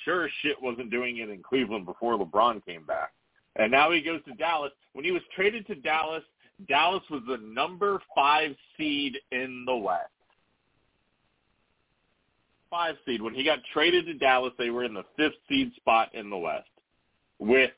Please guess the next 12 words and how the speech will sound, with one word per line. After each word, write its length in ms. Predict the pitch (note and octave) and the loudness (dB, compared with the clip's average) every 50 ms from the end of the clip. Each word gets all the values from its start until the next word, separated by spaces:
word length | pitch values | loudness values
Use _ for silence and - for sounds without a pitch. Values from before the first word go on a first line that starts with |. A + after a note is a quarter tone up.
| _ _ - - | _ _ -12 -6
twenty-five 720 | - C3+ D3+ E3 E3 - - D3+ C#3+ D3 D3 C3 A#2 G2+ | -4 -2 0 0 -2 0 0 0 2 2 0 -2 -4 -6
games 300 | A#2 A#2+ B2 B2 B2 A#2 _ - | -6 -6 -6 -8 -10 -14 _ -14
to 80 | G#2 | -10
go. 420 | E2+ G2 G#2 G2+ F2 D#2+ D2 C#2 - _ _ _ _ _ _ _ _ _ _ _ _ _ _ _ _ _ _ _ - | -6 -2 -2 -2 -2 -2 -6 -14 -18 _ _ _ _ _ _ _ _ _ _ _ _ _ _ _ _ _ _ _ -16
They 240 | C#3 C#3+ D3+ C#3+ A#2+ G#2 | -12 -10 -10 -8 -2 2
basically 500 | D3 E3 F#3 F3 - - E3+ E3+ E3 D#3 | 4 4 4 2 0 -4 -4 -2 -2 -2
went, 360 | C3 A#2+ C3 C3+ C3+ B2+ A2+ - _ _ _ _ _ _ _ _ _ _ _ _ _ _ _ _ _ _ _ - | -2 -2 -2 -2 -2 -4 -8 -14 _ _ _ _ _ _ _ _ _ _ _ _ _ _ _ _ _ _ _ -20
it 100 | D#3 D3+ | -14 -8
was 180 | C#3+ C#3+ C3 A2+ | -6 -6 -4 -2
like 300 | C3 C3+ C3 B2+ B2 - - _ _ _ _ _ _ _ _ _ _ _ _ _ _ _ _ _ _ _ _ _ _ _ _ _ _ _ _ _ _ _ _ _ _ _ _ _ _ _ _ _ _ _ _ _ _ _ _ _ _ _ _ _ - | 2 2 4 2 2 0 -6 _ _ _ _ _ _ _ _ _ _ _ _ _ _ _ _ _ _ _ _ _ _ _ _ _ _ _ _ _ _ _ _ _ _ _ _ _ _ _ _ _ _ _ _ _ _ _ _ _ _ _ _ _ -12
fifteen 520 | - E3+ - - - - E3 D#3 D#3 D3+ C#3+ | -10 -10 -10 -10 -8 -4 -2 0 0 0 0
or 100 | C3 | -2